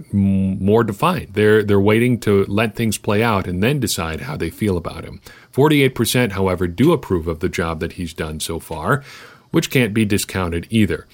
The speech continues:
Uh, that's only a little bit higher than where, uh, Mike McCarthy <laughs> was before he was fired last year, but I think people had pretty well-defined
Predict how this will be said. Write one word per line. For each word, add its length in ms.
Uh, 60
that's 260
only 240
a 80
little 340
bit 160
higher 320
than 200
where, 260
uh, 120
Mike 220
McCarthy 420
<laughs> 100
was 140
before 340
he 140
was 160
fired 380
last 340
year, 80
but 140
I 80
think 280
people 360
had 180
pretty 240
well-defined 720